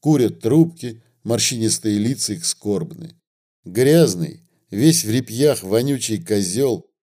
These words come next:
привстав на дыбки, тянется губами к свежим листкам молодой липы. Вдруг с треском распахнулась дверь, и на крыльцо вылез из барского дома присадистый мужик в домотканном зипунишке,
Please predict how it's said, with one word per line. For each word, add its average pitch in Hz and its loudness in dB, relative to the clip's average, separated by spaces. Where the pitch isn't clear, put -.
привстав 131 0
на 120 0
дыбки, 113 -2
тянется 143 0
губами 101 0
к 82 -8
свежим 107 0
листкам 95 -2
молодой 90 0
липы. 80 -4
Вдруг 113 2
с - -4
треском 156 2
распахнулась 135 0
дверь, 113 0
и 110 0
на 123 0
крыльцо 127 2
вылез 117 2
из 101 0
барского 110 0
дома 113 0
присадистый 117 -2
мужик 113 -4
в 87 -10
домотканном 110 0
зипунишке, 117 -4